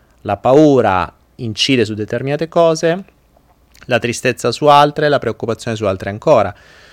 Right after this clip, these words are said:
Eh, scopriamo queste cose nella medicina cinese, nei meridiani, nei chakra. Ci sono,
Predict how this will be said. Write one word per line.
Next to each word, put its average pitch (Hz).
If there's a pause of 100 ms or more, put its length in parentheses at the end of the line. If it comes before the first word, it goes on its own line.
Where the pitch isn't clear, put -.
(180)
Eh, 95
scopriamo 143
queste 117
cose 135
nella 110
medicina 107
cinese, 131
nei 104
meridiani, 104
nei 104
chakra. 147 (920)
Ci 131
sono, 131